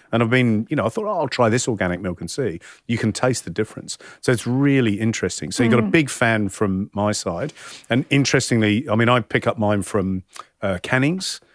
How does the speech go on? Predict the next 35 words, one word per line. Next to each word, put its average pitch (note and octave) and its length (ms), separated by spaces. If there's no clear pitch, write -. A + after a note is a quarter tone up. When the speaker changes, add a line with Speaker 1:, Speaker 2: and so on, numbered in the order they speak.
Speaker 2:
Yep. A#3+ 200
Speaker 1:
uh, G#2+ 160
butchers A#2 540
or G2+ 340
from G2 260
the F2+ 60
Pram G#2 260
Market G#2+ 360
where, G2+ 160
where F#2+ 200
I A2 140
tend - 220
Speaker 2:
Yep. G#2 220
Speaker 1:
to A2 60
shop. G#2+ 140
But A#2 100
it's - 140
nice B2 240
to - 120
see A2 280
that G#2 200
there G#2 100
are G#2 60
lots A2+ 420
of G2 80
outlets. F#2+ 400
So G#2 120
if F#2+ 80
people A#3 240
Speaker 2:
Mm. A3+ 40
Speaker 1:
jump A#2 260
on G#2 260
to A2 100
your F#2+ 120
Instagram A#2+ 520